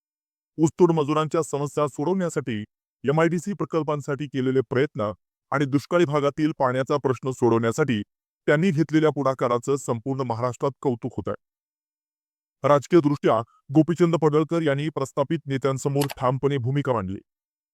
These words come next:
शरद पवार यासारख्या मोठ्या नेत्यांना थेट आव्हान देऊन धनगर समाजाच्या आणि वंचित बहुजनांच्या प्रश्नांसाठी आपली लढाई सुरू ठेवली. त्यांच्या नेतृत्वामुळं महाराष्ट्रातील वंचित बहुजन वर्गाला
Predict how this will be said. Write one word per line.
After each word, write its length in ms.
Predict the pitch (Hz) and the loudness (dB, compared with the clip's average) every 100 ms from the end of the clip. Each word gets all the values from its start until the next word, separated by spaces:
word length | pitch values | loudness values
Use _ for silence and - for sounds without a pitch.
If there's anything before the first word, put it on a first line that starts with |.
| _ _ - | _ _ 0
शरद 220 | 165 170 | 2 2
पवार 260 | 151 151 160 | 2 2 2
यासारख्या 480 | 147 - 147 165 156 | 0 -2 -4 -2 -4
मोठ्या 320 | 135 127 175 | -4 -2 -2
नेत्यांना 420 | 151 151 147 151 | -2 -2 -2 -4
थेट 260 | - 160 156 123 | -6 -6 -6 -6
आव्हान 340 | 117 170 160 | -2 0 2
देऊन 260 | 139 123 90 _ _ _ | 2 0 -6 _ _ _
धनगर 300 | 123 160 165 | 0 2 2
समाजाच्या 600 | 147 143 170 156 139 110 110 _ - | 2 0 0 -2 -2 -2 -4 _ -2
आणि 120 | 147 | 2
वंचित 320 | 143 135 175 | 2 0 0
बहुजनांच्या 600 | 139 135 135 139 135 151 | 0 0 0 0 0 -2
प्रश्नांसाठी 720 | 147 120 135 127 120 135 104 - _ | -2 -4 -6 -4 -4 -2 -2 -6 _
आपली 260 | 131 127 151 | -2 2 0
लढाई 500 | 123 113 127 131 156 | 0 -2 0 0 -2
सुरू 220 | - 120 | -2 -2
ठेवली. 280 | 107 95 - - _ _ _ _ _ _ | -2 -6 -8 -16 _ _ _ _ _ _
त्यांच्या 240 | 156 156 165 | 0 2 2
नेतृत्वामुळं 680 | 160 202 208 208 165 123 131 - 117 | 2 0 2 2 4 4 2 -4 -4
महाराष्ट्रातील 600 | 147 156 165 156 170 165 | 0 0 0 -4 -4 -2
वंचित 360 | 139 131 196 | -2 -2 -6
बहुजन 380 | 147 143 143 151 | -4 -2 -2 -2
वर्गाला 420 | - 120 123 127 | -2 0 0 0